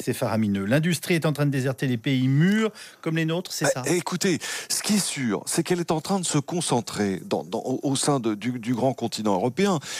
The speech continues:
Speaker 2: et que il y a des perdants et des gagnants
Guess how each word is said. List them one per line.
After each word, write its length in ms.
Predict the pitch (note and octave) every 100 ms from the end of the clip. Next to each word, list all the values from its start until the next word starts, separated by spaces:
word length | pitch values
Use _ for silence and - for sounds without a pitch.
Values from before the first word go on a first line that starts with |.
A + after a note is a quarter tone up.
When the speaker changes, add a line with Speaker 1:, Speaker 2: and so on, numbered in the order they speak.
| - -
Speaker 2:
et 120 | D3+
que 400 | - G3 G#3+ - _ _ -
il 180 | G3 F3
y 100 | D3+
a 80 |
des 140 | A#2 D#3+
perdants 640 | - D3+ D3 F3+ A3 G3 _
et 100 | F3
des 140 | F3+ D#3+
gagnants 420 | D3+ A2+ G#2